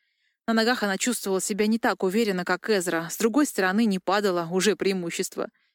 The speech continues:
«С амулетом ничего не будем делать. Выйдем, скроемся за башней и потом пойдем за Улмером». «Блестящий план», —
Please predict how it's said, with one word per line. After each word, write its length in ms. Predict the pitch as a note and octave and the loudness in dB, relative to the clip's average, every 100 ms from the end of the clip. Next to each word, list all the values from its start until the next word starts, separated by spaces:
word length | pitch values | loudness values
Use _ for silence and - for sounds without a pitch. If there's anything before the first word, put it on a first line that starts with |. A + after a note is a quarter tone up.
| _ _ _ | _ _ _
«С 140 | - | 0
амулетом 400 | A#3+ A#3+ C#4 G#3 | 4 4 4 2
ничего 320 | G#3+ - A3+ | 2 2 0
не 140 | A#3 A3 | 2 2
будем 340 | A3 G3 F3+ | 0 -2 -2
делать. 400 | F#3 F#3+ D#3+ - | 0 0 0 -4
Выйдем, 500 | F#3 F#3+ A#3 A#3+ G3 | -4 0 0 2 0
скроемся 500 | F3+ - A#3 G#3 G3 | -2 0 2 2 0
за 160 | F#3 G3 | 0 0
башней 440 | G3 A#3 - F#3 | 2 0 0 -2
и 20 | |
потом 340 | F3+ F#3 A3 G3 | -2 -2 0 0
пойдем 380 | - F#3+ G3+ F3+ | 0 -2 -2 0
за 140 | G3 | 2
Улмером». 480 | F3+ E3+ D#3+ D#3+ F#3+ _ _ _ _ _ _ | 2 0 -2 -4 -8 _ _ _ _ _ _
«Блестящий 540 | - G3+ - A3 G3 A3+ | -2 0 2 0 0 0
план», — 360 | G#3+ F#3+ F3+ | 2 2 0